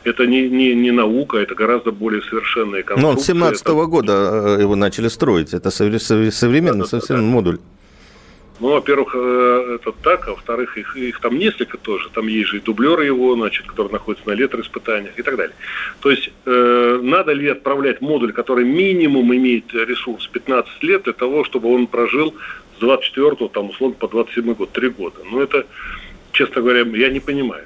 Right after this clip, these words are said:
Speaker 1: Это мне как-то не укладывается в голове. Значит, либо второй вариант.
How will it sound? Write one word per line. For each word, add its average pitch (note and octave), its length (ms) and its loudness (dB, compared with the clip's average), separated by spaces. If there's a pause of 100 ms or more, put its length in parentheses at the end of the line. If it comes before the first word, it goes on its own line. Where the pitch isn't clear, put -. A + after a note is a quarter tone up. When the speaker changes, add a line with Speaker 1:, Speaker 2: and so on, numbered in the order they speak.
(160)
Speaker 1:
Это G#2+ 240 -10
мне A#2 280 -2
как-то - 300 -6
не A#2 260 2
укладывается A#2+ 440 -4
в F#2+ 40 -10
голове. G#2 380 -2 (440)
Значит, A2+ 300 -2
либо G#3 220 2
второй G3+ 260 2
вариант. D3 480 0